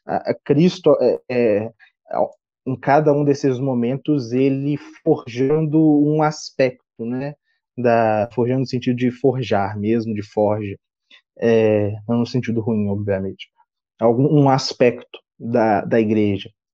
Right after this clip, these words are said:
Por exemplo, no momento da encarnação, no momento em que ele assume um corpo no seio da Virgem Maria, é claro que aquilo ali é um marco do nascimento da igreja, no momento em que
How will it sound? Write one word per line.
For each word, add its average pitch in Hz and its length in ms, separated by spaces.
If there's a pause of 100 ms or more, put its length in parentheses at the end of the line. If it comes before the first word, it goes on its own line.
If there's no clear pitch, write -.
(120)
Por 110 100
exemplo, 110 440 (220)
no 117 100
momento 113 280
da 113 100
encarnação, 113 680
no 143 120
momento 110 280
em 104 40
que 110 100
ele 110 80
assume 135 420
um 120 180
corpo 127 580 (240)
no 98 120
seio 110 260
da 107 120
Virgem 107 300
Maria, 104 480
é 80 100
claro 127 340
que 104 140
aquilo 110 280
ali 113 120
é 143 40
um 143 80
marco 123 420
do 107 100
nascimento 104 420
da 98 80
igreja, 107 360
no 107 60
momento 123 340
em 127 80
que 127 220